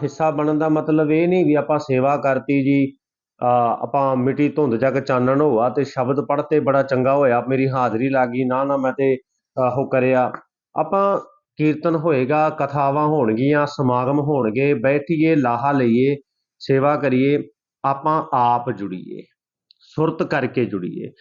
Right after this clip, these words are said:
ਸਮਰਪਿਤ ਹੋਈਏ ਗੁਰੂ ਗ੍ਰੰਥ ਸਾਹਿਬ ਨੂੰ। ਫੇਰ ਗੁਰੂ ਨਾਨਕ ਸਾਹਿਬ ਦਾ ਗੁਰਪੁਰਬ ਮਨਾਇਆ ਹੋਇਆ ਸਮਰਪਿਤ ਹੈ। ਔਰ ਦੂਜੀ ਗੱਲ, ਇੱਕ ਨੂੰ ਨਾਲ ਜੋੜਨ ਦਾ ਪ੍ਰਣ ਕਰੀਏ ਵੀ ਚਲੋ ਬਹੁਤੇ ਨਹੀਂ, ਮੈਂ ਦਸ ਦਾ ਵਾਅਦਾ ਨਹੀਂ ਕਰਦਾ, ਮੈਂ ਤੇ ਇੱਕ ਦਾ ਕਰ ਸਕਦਾ ਵੀ ਇੱਕ ਨੂੰ ਮੈਂ ਪ੍ਰੇਰ ਸਕਦਾ ਵੀ ਭਾਈ ਸਹਿਜ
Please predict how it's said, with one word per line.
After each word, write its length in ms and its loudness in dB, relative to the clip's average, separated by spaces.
ਸਮਰਪਿਤ 580 0
ਹੋਈਏ 380 0
ਗੁਰੂ 260 -4
ਗ੍ਰੰਥ 200 -4
ਸਾਹਿਬ 280 -10
ਨੂੰ। 100 -10
ਫੇਰ 280 2
ਗੁਰੂ 200 2
ਨਾਨਕ 300 0
ਸਾਹਿਬ 280 0
ਦਾ 100 0
ਗੁਰਪੁਰਬ 420 0
ਮਨਾਇਆ 460 2
ਹੋਇਆ 240 2
ਸਮਰਪਿਤ 480 -4
ਹੈ। 60 -14
ਔਰ 100 0
ਦੂਜੀ 360 2
ਗੱਲ, 180 0
ਇੱਕ 280 -2
ਨੂੰ 240 4
ਨਾਲ 320 2
ਜੋੜਨ 380 0
ਦਾ 120 2
ਪ੍ਰਣ 280 0
ਕਰੀਏ 340 0
ਵੀ 260 0
ਚਲੋ 200 2
ਬਹੁਤੇ 480 0
ਨਹੀਂ, 100 2
ਮੈਂ 140 2
ਦਸ 280 -2
ਦਾ 160 0
ਵਾਅਦਾ 300 0
ਨਹੀਂ 160 2
ਕਰਦਾ, 260 -2
ਮੈਂ 140 2
ਤੇ 220 0
ਇੱਕ 260 -2
ਦਾ 360 2
ਕਰ 120 -2
ਸਕਦਾ 520 -2
ਵੀ 220 0
ਇੱਕ 240 0
ਨੂੰ 140 4
ਮੈਂ 120 2
ਪ੍ਰੇਰ 380 0
ਸਕਦਾ 420 -2
ਵੀ 120 0
ਭਾਈ 260 0
ਸਹਿਜ 420 -2